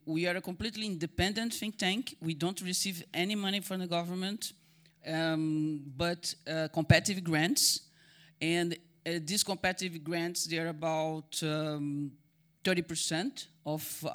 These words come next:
our revenues, but we also have, uh, more thirty percent, uh, from private sector.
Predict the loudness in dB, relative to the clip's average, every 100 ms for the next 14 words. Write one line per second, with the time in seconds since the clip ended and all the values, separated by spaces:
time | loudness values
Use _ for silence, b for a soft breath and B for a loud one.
0 | -2 0 0 0 -2 0 0 0 -2 0
1 | 0 0 -2 -2 2 2 2 0 2 0
2 | 0 -4 -4 -4 -4 B B B 2 2
3 | 2 2 2 0 0 0 2 2 2 0
4 | -2 -2 -2 -4 0 2 4 2 0 -4
5 | 2 2 4 2 2 0 0 0 2 2